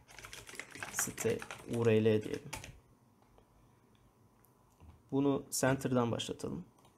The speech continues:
Gibi gibi. Yani ben burada şimdi üstüne düşerdim. Başka şeyler de ekleyebilirdim. Ama tasarımımız bu şekilde olsun bizim. Şimdi kod kısmına geçelim.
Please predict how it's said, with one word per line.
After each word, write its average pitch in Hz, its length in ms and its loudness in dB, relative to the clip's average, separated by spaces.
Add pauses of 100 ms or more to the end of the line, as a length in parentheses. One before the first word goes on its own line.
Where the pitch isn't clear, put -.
Gibi 190 220 10
gibi. 127 200 6
Yani 160 240 10
ben 165 180 10
burada 165 300 8
şimdi 151 280 2
üstüne 156 300 6
düşerdim. 135 540 6 (140)
Başka 123 280 2
şeyler 131 400 6
de 117 60 6
ekleyebilirdim. 107 640 0 (560)
Ama 202 220 10
tasarımımız 202 560 8
bu 202 60 4
şekilde 127 400 4
olsun - 400 -2 (200)
bizim. 120 320 0 (1200)
Şimdi 156 300 2
kod 160 220 8
kısmına 139 360 4
geçelim. 117 420 0